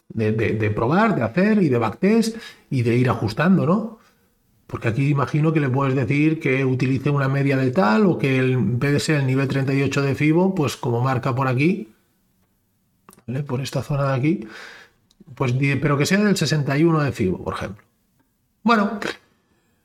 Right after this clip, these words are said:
me parece muy interesante, chicos. Espero que os haya gustado un, una herramienta más que tenemos, ¿vale?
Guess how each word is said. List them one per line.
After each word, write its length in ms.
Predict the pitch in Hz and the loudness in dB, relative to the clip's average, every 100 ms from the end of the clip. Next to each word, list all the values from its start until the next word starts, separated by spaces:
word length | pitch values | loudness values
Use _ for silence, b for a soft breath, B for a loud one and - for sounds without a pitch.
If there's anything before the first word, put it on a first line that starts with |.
| - | 0
me 100 | 190 | 4
parece 220 | 220 240 | 6 6
muy 160 | 247 247 | 6 6
interesante, 420 | 226 202 208 190 | 6 6 6 4
chicos. 220 | 196 190 | 4 4
Espero 260 | 160 185 196 | 4 4 4
que 80 | 190 | 4
os 60 | |
haya 140 | 185 180 | 4 4
gustado 580 | 165 - 175 170 139 | 4 4 2 4 2
un, 320 | 139 139 139 143 | 2 0 0 2
una 180 | 151 | 2
herramienta 480 | 151 147 160 170 170 | 2 2 4 4 4
más 460 | 160 160 139 - - _ _ | 4 2 0 -6 -18 _ _
que 140 | - 143 | -2 0
tenemos, 600 | 147 175 185 135 104 - - | 4 4 6 4 0 -8 -2
¿vale? 360 | 131 180 190 | 2 4 2